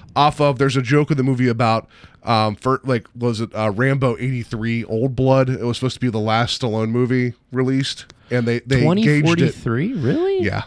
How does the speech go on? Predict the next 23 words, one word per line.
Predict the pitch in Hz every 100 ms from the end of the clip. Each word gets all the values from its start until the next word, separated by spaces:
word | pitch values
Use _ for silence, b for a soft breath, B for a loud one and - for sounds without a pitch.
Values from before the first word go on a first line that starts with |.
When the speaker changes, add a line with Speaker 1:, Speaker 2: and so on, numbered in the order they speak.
| - -
Speaker 2:
I | 165
didn't | 220
think | 151 107
RoboCop | 101 110 92 71 -
was | -
that | 80 110
far | - -
ahead. | 90 90 85
Speaker 1:
Yeah. | 101 95 87 -
Uh, | 113 107 98
the | 131
original | 143 147 180
Judgment | 156 151 143 143
Day | 143 143
and | 131
Terminator | 139 131 143 147 131
was | 117
set | 147 120
for | - 123 110
August | 117 127 131
twenty-ninth, | - 120 117 117
nineteen | 117 107 117
eighty-seven. | 107 - 113 123